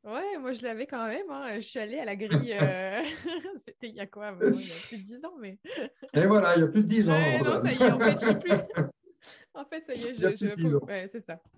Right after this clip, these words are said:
Speaker 1: C'est un petit coup de
Speaker 2: Ensuite,
Speaker 1: pied, là.
Speaker 2: quatre-vingt-dix-huit pour cent de réussite au baccalauréat, et pour faire quoi ? Parce que beaucoup de jeunes aujourd'hui, alors, on peut critiquer les plateformes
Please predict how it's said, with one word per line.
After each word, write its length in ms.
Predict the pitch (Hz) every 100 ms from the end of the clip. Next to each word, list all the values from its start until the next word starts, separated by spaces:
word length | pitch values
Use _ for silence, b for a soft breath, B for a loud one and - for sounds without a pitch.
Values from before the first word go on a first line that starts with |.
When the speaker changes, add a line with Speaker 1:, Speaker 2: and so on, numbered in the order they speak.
| _
Speaker 1:
C'est 340 | _ 175 165 165 _ _ -
un 40 |
petit 120 | 190 208
coup 60 |
de 40 | 147
Speaker 2:
Ensuite, 220 | - 240
Speaker 1:
pied, 120 | -
là. 580 | _ _ _ _ _ _ _ _ _
Speaker 2:
quatre-vingt-dix-huit 580 | - 160 156 151 147 139
pour 160 | 139 -
cent 120 | 127
de 80 | 123
réussite 340 | 117 110 143 117
au 60 |
baccalauréat, 680 | 104 - 104 107 110 165 - -
et 40 | 143
pour 280 | 143 -
faire 200 | - - -
quoi ? 200 | - - _ _ _ _ _ _ _ _ _
Parce 120 | -
que 60 | 131
beaucoup 260 | 139 143 151
de 60 |
jeunes 200 | 151 143
aujourd'hui, 440 | 123 113 110 160 175
alors, 300 | 113 - - _ _ _ _ _ _ _
on 40 | -
peut 60 |
critiquer 480 | - - 147 - 135
les 120 | 113
plateformes 680 | - - - 127 127 110